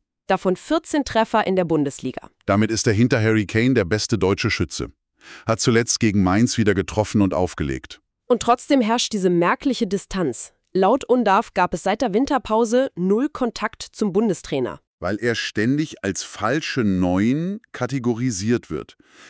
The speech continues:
Speaker 2: Kurz zur Einordnung für dich: Eine falsche Neun lässt sich aus der Spitze ins Mittelfeld fallen, um das Spiel aufzubauen,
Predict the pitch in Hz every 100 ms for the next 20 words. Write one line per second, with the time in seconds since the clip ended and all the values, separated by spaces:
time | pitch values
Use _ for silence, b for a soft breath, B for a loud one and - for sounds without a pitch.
0 | B 156 180 - 165 - 135 143 123 131
1 | 120 104 113 85 127 - - 98 95 -
2 | 110 131 - 110 85 80 95 147 170 87
3 | 131 - - 143 - 104 - 92 - -
4 | 185 - 92 92 117 165 180 - 80 -
5 | 87 78 80 87 80 78 - 101 - 95
6 | 139 - 156 127 131 135 139